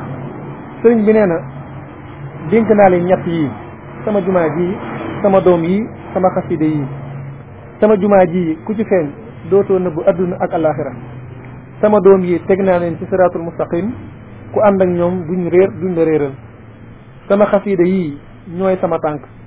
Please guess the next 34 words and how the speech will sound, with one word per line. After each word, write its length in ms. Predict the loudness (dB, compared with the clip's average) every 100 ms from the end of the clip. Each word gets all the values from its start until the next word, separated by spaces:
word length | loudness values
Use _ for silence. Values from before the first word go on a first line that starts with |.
| -20 -20 -20 -10 0
ay 160 | 2
tànk 220 | 2 -2 0
nag 180 | -2 -4 -16
ku 100 | -10
ko 120 | -4 2
topp 180 | 0 0 -6
bu 120 | 0
yàggee 440 | 2 2 -2 -6 -8 -14
nga 120 | -10
gis 160 | -10 -4
jëmm." 240 | -4 -4 -12 -18 -20 -20 -20 -20 -20 -4
Sëriñ 200 | 0 2
bi 80 | 4
nee 120 | 2 2
na 80 |
malaaka 360 | 4 4 4 4
yi 160 | 2 0
ñoo 180 | -2
ko 100 | -4
njëkk 240 | -4 -4 0
a 60 |
ñaan 340 | 0 0 -2 -6 -14 -12
ndigal 360 | -6 -2 -2 -4
ci 100 | -4
jumaa 240 | 0 0
ji 160 | 0 -8 -12 -20 -20 -20 -20 -20 -18
ndax 200 | -2 -2 0
ñu 120 | 0
def 160 | -2 -2
ko 100 | -4
wurus. 280 | -4 -6
Mu 120 | -6 -4
ne 80 | -2
leen, 200 | -2